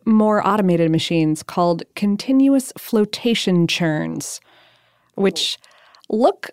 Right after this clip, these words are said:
a little bit like, uh, <laughs> like, like Willy Wonka's everlasting gobstopper machine, except instead of candy coming out at the end nozzle,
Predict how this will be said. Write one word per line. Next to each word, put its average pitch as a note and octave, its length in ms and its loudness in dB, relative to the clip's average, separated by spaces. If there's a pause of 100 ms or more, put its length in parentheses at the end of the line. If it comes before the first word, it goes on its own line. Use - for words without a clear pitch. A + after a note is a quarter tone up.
a C4+ 60 4
little A#3+ 280 2
bit C4 200 2
like, F3+ 420 0
uh, F3 460 2
<laughs> - 80 -18
like, B3+ 180 2
like B3 140 2
Willy B3 240 2
Wonka's G3+ 420 0
everlasting F3 600 0
gobstopper G#3 640 0
machine, D4+ 520 0 (320)
except A#3+ 420 -2
instead B3+ 380 0
of - 180 -4
candy E4+ 440 0
coming F#3 360 -2
out E3+ 300 2
at F3+ 80 -8
the F#3 120 0
end F3 240 0
nozzle, F3 480 0